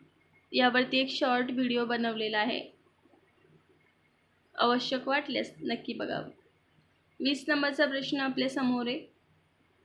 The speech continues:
रायगडवर टिंबटिंब यांची समाधी आहे. छत्रपती शिवाजी महाराज. छत्रपती शिवाजी महाराज यांचा जन्म शिवनेरी किल्ल्यावर झाला, म्हणून त्यांचं नाव शिवा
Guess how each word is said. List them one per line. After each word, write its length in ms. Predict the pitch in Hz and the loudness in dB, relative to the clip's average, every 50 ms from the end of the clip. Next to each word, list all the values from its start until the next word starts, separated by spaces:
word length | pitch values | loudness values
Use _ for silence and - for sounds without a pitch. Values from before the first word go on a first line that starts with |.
| _ _ _ _ _ _ _ _ _ _ _ _ _ - - 233 | _ _ _ _ _ _ _ _ _ _ _ _ _ -4 0 4
रायगडवर 640 | 247 240 226 240 247 262 285 294 302 294 294 294 | 4 4 4 4 2 2 2 2 4 2 2 2
टिंबटिंब 600 | 302 294 - 294 285 277 285 277 285 277 269 269 269 | 2 0 0 -2 0 0 -2 -2 -2 -2 -2 0 0
यांची 380 | 277 269 247 240 247 - 269 | 0 0 0 -2 -4 -4 -8
समाधी 500 | 262 - 277 247 240 233 233 226 240 240 | -8 -6 -4 -2 -2 -2 -2 -2 -2 -2
आहे. 260 | 240 233 233 226 220 - - - _ _ _ _ _ _ - - | 0 0 -2 -4 -6 -10 -12 -16 _ _ _ _ _ _ -8 -6
छत्रपती 680 | 269 247 254 254 254 240 254 233 240 254 269 349 - - _ _ _ _ | -4 -4 -2 -2 -2 0 -2 -2 -4 -4 -6 -6 -8 -14 _ _ _ _
शिवाजी 500 | - - - 277 254 240 233 226 233 262 | -10 -6 -2 2 4 6 6 4 4 2
महाराज. 440 | 262 247 240 240 220 196 175 175 - - - _ _ _ _ _ _ _ _ _ - - _ - - | 2 4 4 2 0 0 -2 -4 -6 -8 -14 _ _ _ _ _ _ _ _ _ -20 -20 _ -2 2
छत्रपती 560 | 294 262 262 294 302 269 311 302 - 302 320 | 2 2 2 2 0 0 0 2 2 2 2
शिवाजी 400 | 311 - 311 277 269 262 262 277 | 4 2 4 4 4 4 2 2
महाराज 460 | 269 269 269 277 254 262 262 269 262 | 2 2 4 4 4 4 4 2 2
यांचा 480 | 247 247 247 254 254 262 262 247 247 247 | 2 2 2 2 4 4 4 4 2 2
जन्म 380 | 233 240 247 240 240 240 247 269 | 2 2 4 4 4 2 0 0
शिवनेरी 520 | 262 - - 285 269 262 262 254 254 247 254 | 0 0 2 4 6 6 6 6 4 2 0
किल्ल्यावर 460 | 254 269 240 233 220 214 214 226 240 | -2 -2 -2 0 0 0 0 -2 -2
झाला, 280 | 240 277 233 190 - - - | -2 0 0 0 -2 -2 -4
म्हणून 240 | 311 226 226 233 240 | -4 -2 -2 -2 -2
त्यांचं 300 | 226 - 220 226 - 240 | -4 -4 -6 -6 -6 -6
नाव 120 | 233 247 254 | -6 -4 -6
शिवा 320 | 240 - - 233 208 - | -4 -6 -6 -4 -4 -4